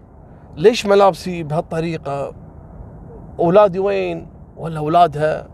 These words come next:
كل واحد اللي يبكي، اللي ما أدري شنو. يعني لا سوت لهم أكل، لا اهتمت فيهم، لا. في شيء حصل،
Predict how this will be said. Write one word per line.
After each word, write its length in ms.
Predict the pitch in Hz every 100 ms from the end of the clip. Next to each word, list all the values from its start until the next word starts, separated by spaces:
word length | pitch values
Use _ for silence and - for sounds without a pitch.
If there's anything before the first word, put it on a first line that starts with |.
| - - - - - - -
كل 120 | 196
واحد 280 | 160 127 147
اللي 200 | 127 110
يبكي، 460 | 147 - 151 147
اللي 160 | 117 104
ما 120 | 101
أدري 180 | 98 95
شنو. 460 | - 156 151 143 - - - - - - - - - - - - - - - - - - - -
يعني 500 | 120 127 123 110 50 - - - - - -
لا 180 | - 165
سوت 380 | - 151 143 -
لهم 200 | 107 95
أكل، 440 | 135 - 135 113
لا 420 | 104 104 101 95 - - - -
اهتمت 500 | 117 143 127 107 -
فيهم، 460 | 127 147 127 123
لا. 180 | 110 104 - - - - - - - - - - - -
في 320 | 202 277 240
شيء 260 | - 240
حصل، 600 | - - 226 - 240 254